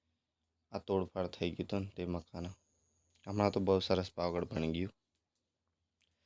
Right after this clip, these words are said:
આ જતા જતા પેલો તળાવ પાસે રહીને રોડ, પેલો ડુંગરનો નજારો. હવે જવાના છીએ ચેલાવાડા, તો વીડિયો પર બન્યા રહેજો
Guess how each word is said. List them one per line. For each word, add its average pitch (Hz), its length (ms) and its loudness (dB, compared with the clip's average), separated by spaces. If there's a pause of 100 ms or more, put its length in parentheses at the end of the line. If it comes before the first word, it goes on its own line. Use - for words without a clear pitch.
(400)
આ 98 60 0
જતા 92 300 6
જતા 87 260 4
પેલો 90 200 -2
તળાવ 87 420 4 (280)
પાસે 87 300 0
રહીને 87 340 0 (400)
રોડ, 85 240 0
પેલો - 480 -10
ડુંગરનો 90 520 2
નજારો. 87 440 -4 (1080)
હવે 104 300 8
જવાના 101 340 6
છીએ 107 320 4
ચેલાવાડા, 95 640 10
તો 95 200 -2
વીડિયો 90 220 4
પર 98 180 4 (100)
બન્યા 90 300 2
રહેજો 82 300 4